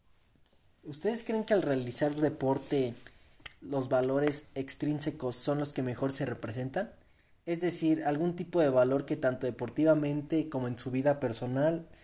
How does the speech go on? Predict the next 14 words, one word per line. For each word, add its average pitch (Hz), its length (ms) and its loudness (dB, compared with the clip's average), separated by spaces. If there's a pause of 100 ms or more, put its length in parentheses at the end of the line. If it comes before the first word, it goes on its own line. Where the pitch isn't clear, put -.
(160)
sean 143 360 0
de 123 80 -2
ayuda. 117 400 -4 (320)
O - 20 -14
sea, - 140 -8
tanto 127 320 -4
en 131 100 2
el 123 140 -2
deporte, 151 800 0
que 139 80 -4
estén 156 340 -2
en 165 140 0
el 139 120 2
deporte, 151 600 -6